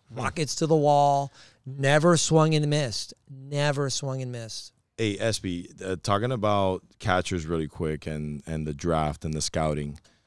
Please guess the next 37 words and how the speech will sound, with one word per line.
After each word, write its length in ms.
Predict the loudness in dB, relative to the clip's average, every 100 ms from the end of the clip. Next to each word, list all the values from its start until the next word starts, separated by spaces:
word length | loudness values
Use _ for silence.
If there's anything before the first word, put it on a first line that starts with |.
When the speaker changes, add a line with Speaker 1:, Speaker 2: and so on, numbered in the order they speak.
| _ -6
Speaker 1:
In 180 | -4 -2
the 240 | -2 0
international 680 | 0 2 0 0 -2 -4 -4
draft 380 | -2 0 0 -4
a 60 |
couple 260 | -8 -6 -6
days 260 | -4 -4 -6
ago, 220 | -6 -6
the 100 | -4
San 240 | -2 -2
Speaker 2:
Mm-hmm. 40 | -2
Speaker 1:
Diego 380 | -2 -2 -4 -6
Padres 760 | -6 -6 -6 -6 -6 -6 -8
gave 520 | -6 -4 -2 -4 -8 -10
this 180 | -10
catcher 840 | -10 -6 -4 -4 -4 -4 -4 -6 -10
kid 680 | -10 -6 -4 -2 -4 -6 -12 _ -4
Speaker 2:
Ethan 180 | 0
Speaker 1:
five, 140 | 2 2
Speaker 2:
Salas. 560 | 2 2 2 0 -2 -2
Speaker 1:
Ethan 280 | -2 -4 -4
Salas, 480 | -2 -2 -4 -6
what, 140 | -8 -8
five 460 | -4 -2 -2 -6 -10
point 460 | -8 -6 -8 -10
two 540 | -10 -6 -4 -2 -2 -4
million? 540 | -6 -6 -4 -4 -2
Speaker 2:
Five 200 | -2 -2
point 360 | -4 -6 -6 -4
six, 340 | -4 -2 -6
I 40 |
think. 120 | -4 0
Speaker 1:
Right, 200 | 0 2
five 180 | -2 0
point 200 | -2 0
six 280 | 0 0
million. 540 | 2 4 4 4 0